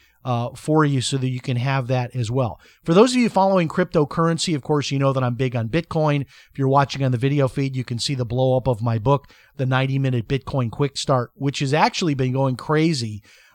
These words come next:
on Amazon. It, it went to number one in, I think, two different categories last week on Amazon. People are loving the book. The reviews are coming in, uh, very well, uh, at, at the same time. So a lot of reviews coming in, uh, which is great.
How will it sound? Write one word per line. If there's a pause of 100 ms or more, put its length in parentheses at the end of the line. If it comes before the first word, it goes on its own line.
on
Amazon.
It,
it
went
to
number
one
in,
I
think,
two
different
categories (380)
last
week
on
Amazon.
People
are
loving
the
book.
The
reviews
are
coming
in, (340)
uh,
very
well,
uh, (100)
at,
at
the
same
time.
So
a
lot
of
reviews
coming
in, (400)
uh,
which
is
great.